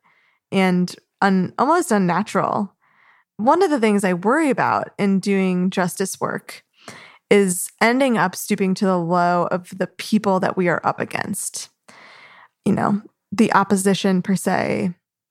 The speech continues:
I worry that sometimes we lose the opportunity to move people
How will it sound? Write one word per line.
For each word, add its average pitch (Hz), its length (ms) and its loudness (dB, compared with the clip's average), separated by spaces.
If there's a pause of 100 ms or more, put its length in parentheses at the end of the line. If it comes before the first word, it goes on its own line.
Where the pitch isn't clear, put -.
I 233 160 4
worry 226 380 2
that 226 260 -2
sometimes 208 420 0
we 196 180 2
lose 196 480 2
the 190 120 -2
opportunity 185 800 0
to 190 140 -2
move 190 640 2
people - 640 -2